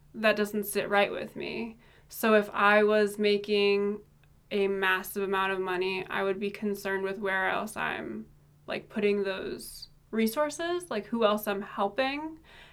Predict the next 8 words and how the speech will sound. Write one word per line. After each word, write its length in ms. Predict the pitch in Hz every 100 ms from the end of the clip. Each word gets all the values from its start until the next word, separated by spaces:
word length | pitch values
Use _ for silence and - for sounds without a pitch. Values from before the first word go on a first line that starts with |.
| -
And 140 | 233 220
I 80 | 214
know 440 | 208 202 214 220
that 420 | 202 196 185 -
billionaires 800 | 208 196 196 196 190 196 196 - - - -
can 200 | 226 196
be 420 | 190 190 190 190
very 880 | - 214 190 190 190 190 190 190